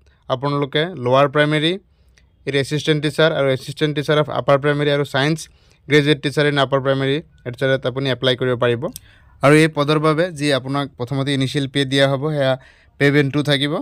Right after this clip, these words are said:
ফৰ্টিন থাউজেণ্ডৰ পৰা ছেভেণ্টিন থাউজেণ্ড প্লাছ গ্ৰেড পে'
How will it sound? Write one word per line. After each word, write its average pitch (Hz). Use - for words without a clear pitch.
ফৰ্টিন 139
থাউজেণ্ডৰ 156
পৰা 156
ছেভেণ্টিন 135
থাউজেণ্ড 147
প্লাছ 131
গ্ৰেড 127
পে' 180